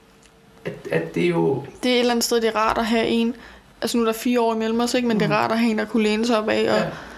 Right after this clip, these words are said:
Speaker 2: vi har jo prøvet mange af de samme ting. Hendes sygdom for hende, den er en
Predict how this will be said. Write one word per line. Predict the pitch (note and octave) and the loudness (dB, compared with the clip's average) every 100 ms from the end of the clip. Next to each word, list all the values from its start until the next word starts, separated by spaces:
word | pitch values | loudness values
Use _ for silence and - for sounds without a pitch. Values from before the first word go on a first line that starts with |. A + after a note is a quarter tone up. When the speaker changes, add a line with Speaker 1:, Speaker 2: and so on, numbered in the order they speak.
| - - - | -18 -18 -4
Speaker 2:
vi | B3 | 2
har | |
jo | G#3 | 2
prøvet | G#3 A3 G#3+ A#3+ - - - - - - | 0 0 0 0 -2 -14 -20 -20 -10 0
mange | A3+ A3 | 2 2
af | G#3+ | 0
de | A3 | 0
samme | A3+ G3+ | 2 2
ting. | G#3+ A3 A3 | 2 0 0
Hendes | A#3+ B3+ B3+ - - - - | 0 2 2 0 -4 -8 -6
sygdom | - B3+ B3+ A#3+ | -2 0 2 2
for | A3+ | 0
hende, | A3 A#3 A3+ A#3+ | 0 2 2 0
den | A3+ | 2
er | A3 G#3+ G#3+ | 2 2 0
en | - G#3 G#3 | 0 0 -2